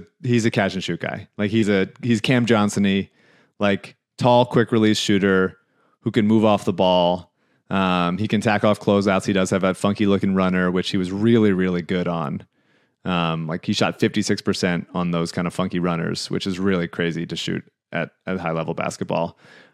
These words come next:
Uh, he can't finish at the rim as well as you would like for a guy that big. He's pretty much just a two level scorer. Um, not a great defender, not such a high motor on that end,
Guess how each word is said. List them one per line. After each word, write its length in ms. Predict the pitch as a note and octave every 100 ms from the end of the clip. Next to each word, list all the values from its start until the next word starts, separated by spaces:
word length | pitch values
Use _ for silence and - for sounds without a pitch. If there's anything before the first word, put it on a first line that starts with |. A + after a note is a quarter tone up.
| _ _
Uh, 420 | G#2 F#2+ F2+ F2+ -
he 180 | F#2+ A#2
can't 380 | - A#2+ A#2+ -
finish 300 | A#2+ A2 A2+
at 140 | G#2
the 100 | F#2
rim 380 | E2+ G2 A#2+ C3+
as 420 | - C3+ B2 - -
well 340 | G2+ A#2 C3+ C#3
as 160 | A#2
you 80 | B2+
would 120 | C3
like 280 | G#2 A2 C3
for 140 | - B2+
a 60 |
guy 180 | B2 B2+
that 200 | C3 B2
big. 340 | A2+ C3+ D#3+ _ _ _ _ _ _
He's 140 | - G#2+
pretty 180 | A#2+ A2
much 160 | G#2
just 120 | G#2+
a 60 | F#2+
two 240 | - A#2
level 280 | A#2 A#2 B2+
scorer. 500 | - B2 C3 C#3 D3 - _ _ _ _ _ _ _ - -
Um, 640 | G2 F#2+ F2 E2+ E2+ E2+ - _ _ _ _ _
not 240 | G#2+ A#2 A#2+
a 40 |
great 200 | A#2+ A2+
defender, 440 | G2+ - G#2 G2+ G2
not 240 | G2+ G2
such 160 | A2 G2+
a 60 |
high 200 | - G2+
motor 320 | F#2+ F#2+ G2
on 140 | F#2 F#2+
that 180 | F#2 F#2
end, 400 | F#2 F2+ F2